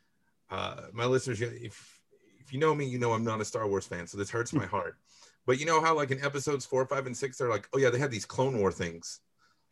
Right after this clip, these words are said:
Speaker 1: And they, they don't mention it, and that's all you know. And that's, that's how it is. It's like, "Oh, the Clone Wars, okay." But up there in Canada, you know, y'all have the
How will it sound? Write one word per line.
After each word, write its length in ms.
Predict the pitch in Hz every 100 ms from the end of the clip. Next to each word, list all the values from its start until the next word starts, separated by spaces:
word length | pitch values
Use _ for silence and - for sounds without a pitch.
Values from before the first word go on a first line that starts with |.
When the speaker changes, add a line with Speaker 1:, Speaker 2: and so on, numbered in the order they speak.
| -
Speaker 1:
And 340 | 190 107 110 127
they, 140 | -
they 120 | -
don't 200 | 185 -
mention 260 | 156 - 107
it, 140 | 80 -
and 300 | 131 127 127
that's 160 | 131 127
all 220 | 131 131
you 100 | 131
know. 280 | 135 190 123
And 100 | 104
that's, 340 | 117 143 - -
that's 220 | 127 135
how 180 | - 147
it 80 | 143
is. 380 | 156 214 120 120
It's 160 | 120
like, 160 | 113 -
"Oh, 220 | 170 185
the 100 | 120
Clone 220 | 110 180 165
Wars, 180 | 107
okay." 380 | 135 - 92 98 - - _
But 100 | 160
up 100 | 165
there 140 | 180
in 80 | 160
Canada, 460 | 127 175 190 156 143
you 120 | 135
know, 80 | 120
y'all 180 | 110 135
have 180 | 123
the 80 | 101